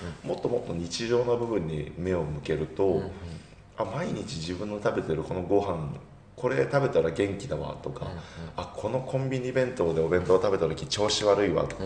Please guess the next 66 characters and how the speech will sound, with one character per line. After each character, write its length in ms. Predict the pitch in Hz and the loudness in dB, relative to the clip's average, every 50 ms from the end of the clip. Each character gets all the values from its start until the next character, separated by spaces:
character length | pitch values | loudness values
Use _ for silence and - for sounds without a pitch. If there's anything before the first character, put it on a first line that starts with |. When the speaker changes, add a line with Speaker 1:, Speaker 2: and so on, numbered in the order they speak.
| 90 82 | -2 2
Speaker 1:
て 80 | 127 | 2
い 20 | 131 | 4
う 40 | 120 | 4
の 80 | 98 | 6
は 120 | 85 80 - | 4 4 4
必 340 | - 120 135 147 151 151 151 | 4 2 4 4 2 2 4
ず 80 | 156 | 4
あ 40 | 143 | 4
る 80 | 113 95 | 4 4
と 100 | - 76 | 0 -2
思 140 | 78 76 | -2 -2
う 40 | 73 | -4
か 120 | - - 73 | -4 -6 -6
ら、 100 | 76 76 | -4 -2
Speaker 2:
う 40 | |
ん 20 | 76 | -2
う 400 | 101 104 - - 190 180 160 - | -2 0 0 0 0 0 0 -2
ん。 20 | |
Speaker 1:
そ 140 | - - 123 | -2 -2 -2
こ 300 | - - - - - - | 0 2 4 4 4 4
を 100 | 147 139 | 4 2
な 80 | 143 143 | 0 0
ん 60 | 139 | 0
か 100 | - 101 | 0 0
見 160 | 87 87 87 | 2 0 -2
つ 140 | - - - | -2 0 0
け 100 | 104 95 | 0 2
て 100 | - 104 | 2 2
も 120 | 90 95 | 2 4
ら 100 | 90 92 | 4 6
う 100 | 90 90 | 4 4
と、 280 | 87 - - 120 - - - | 4 4 4 4 4 2 2
必 200 | 139 170 190 190 | 6 6 6 6
ず 100 | 190 185 | 6 6
毎 140 | 208 202 | 6 6
日 100 | - - | 6 6
同 160 | 87 95 110 120 | 6 6 6 6
じ 100 | 117 120 | 6 8
ご 80 | 135 117 | 6 6
飯 120 | 107 90 | 6 6
食 80 | 98 95 | 6 6
べ 80 | 98 | 6
る 60 | 90 | 6
人 140 | - - 85 | 4 4 2
っ 20 | 78 | 0
て 80 | - - | 0 -2
絶 260 | - 95 85 - - | 0 0 0 2 4
対 200 | 156 165 170 - | 6 6 6 6
い 20 | |
な 80 | 247 214 | 4 4
い 80 | 147 | 4
と 80 | 131 139 | 6 6
思 240 | 131 104 82 82 85 | 4 4 4 4 2
う 40 | 82 | 0
ん 60 | 78 | 0
だ 60 | 71 | -2
よ 60 | 71 | -2
ね。 40 | 76 | 0
Speaker 2:
う 40 | 85 | -2
ん 20 | |
う 20 | 90 | -2
ん 20 | |
う 20 | 95 | -2
ん 40 | |
う 20 | |
ん。 40 | 101 | -2